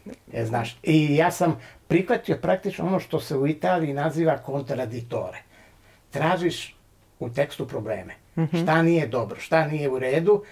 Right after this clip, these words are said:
Speaker 1: da bi pomogao piscu da taj tekst, e, e,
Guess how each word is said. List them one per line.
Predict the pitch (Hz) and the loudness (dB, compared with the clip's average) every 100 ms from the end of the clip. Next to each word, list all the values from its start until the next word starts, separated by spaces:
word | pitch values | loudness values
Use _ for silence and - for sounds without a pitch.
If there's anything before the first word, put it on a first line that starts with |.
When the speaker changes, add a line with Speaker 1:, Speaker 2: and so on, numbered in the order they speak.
| - _ | -20 _
Speaker 1:
da | 117 139 156 | -4 0 2
bi | 156 151 | 0 -2
pomogao | 139 143 160 151 139 120 | -2 2 2 4 0 -2
piscu | 139 139 139 - 175 | -4 -6 -6 -4 -4
da | 123 143 | -2 -2
taj | 139 143 143 120 | -2 -2 -4 -4
tekst, | 139 135 - - - | -6 -6 -10 -16 -8
e, | |
e, | 127 120 | -4 -4